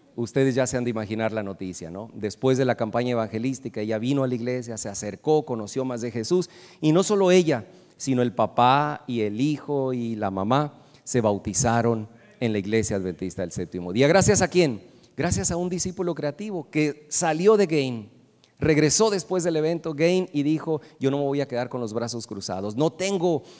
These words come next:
un ancho de bando como lo tienen en México quizá, no tengo los recursos, no conozco, pero quiero hacer algo". Y utilizó esa computadora viejita y esa, ese internet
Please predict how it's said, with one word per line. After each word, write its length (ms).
un 200
ancho 360
de 100
bando 300
como 180
lo 120
tienen 260
en 120
México 460
quizá, 380
no 160
tengo 360
los 140
recursos, 580
no 120
conozco, 560
pero 220
quiero 240
hacer 240
algo". 360
Y 120
utilizó 340
esa 160
computadora 560
viejita 540
y 120
esa, 360
ese 220
internet 680